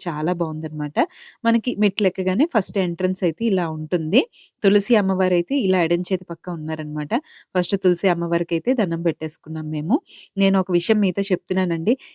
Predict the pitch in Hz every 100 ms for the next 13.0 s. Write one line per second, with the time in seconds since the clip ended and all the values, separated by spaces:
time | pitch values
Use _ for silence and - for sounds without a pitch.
0 | - 202 196 160 190 202 220 202 185 202
1 | 208 196 185 180 175 - _ 185 196 190
2 | 180 196 190 185 185 - 175 180 170 156
3 | 170 170 170 165 165 247 - - _ 185
4 | 196 233 262 240 202 190 180 - _ 180
5 | 170 208 202 185 170 165 170 170 170 -
6 | 170 175 185 160 165 190 - 156 185 185
7 | - 165 - 165 160 170 - - - -
8 | 165 175 175 175 185 220 - 220 208 196
9 | 202 175 165 175 185 196 - 196 - _
10 | - 175 170 175 202 190 170 - 170 165
11 | 165 - _ _ 185 180 175 170 - 180
12 | 180 175 170 175 170 - 170 175 165